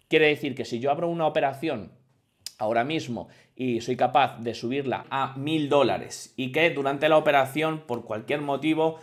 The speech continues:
el precio se vuelve en nuestra contra, esos mil dólares terminan en break-even. Fijaros cómo el drawdown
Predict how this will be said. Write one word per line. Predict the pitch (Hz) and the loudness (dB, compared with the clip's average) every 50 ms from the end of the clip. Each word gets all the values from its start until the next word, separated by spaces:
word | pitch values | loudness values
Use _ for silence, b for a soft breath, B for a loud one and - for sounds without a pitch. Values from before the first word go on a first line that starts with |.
| B B B | B B B
el | - 120 | -8 -6
precio | 120 139 139 151 151 | -4 -4 -4 -4 -4
se | 127 143 131 | -2 0 2
vuelve | 131 139 139 135 143 | 2 2 2 2 0
en | 135 135 | -2 -2
nuestra | 127 123 127 - 120 113 107 107 | -2 -4 -2 0 2 2 2 2
contra, | 117 135 151 147 127 113 - - 104 - - - | 2 2 4 4 4 2 -2 -4 -8 -10 -10 -8
esos | - 127 127 - 143 135 135 | -6 -6 -4 -4 -4 -4 -2
mil | 151 165 165 160 | 2 2 4 6
dólares | 165 165 165 160 160 160 165 165 165 165 - - | 6 6 8 6 6 6 6 4 2 0 -4 -4
terminan | - 135 131 135 143 147 151 151 151 147 - - | -2 -2 -2 -2 -2 -2 -2 -2 -2 -4 -6 -6
en | - 131 139 147 - - | -4 -2 -2 -2 -4 -4
break-even. | 127 127 139 131 120 120 - 139 139 110 101 92 - B B B B B | -2 2 2 2 2 2 0 -2 -2 -2 -2 -4 -6 B B B B B
Fijaros | B - 127 120 139 135 147 151 151 - | B -6 -4 2 4 4 4 4 2 2
cómo | 160 156 156 160 165 165 160 - | 2 4 6 6 6 6 4 4
el | 135 143 147 151 - - 104 120 | 2 0 0 0 -2 -6 -10 -2
drawdown | 131 139 143 151 151 156 151 160 160 160 165 165 175 175 | 4 8 10 10 10 10 8 8 6 6 6 4 0 -4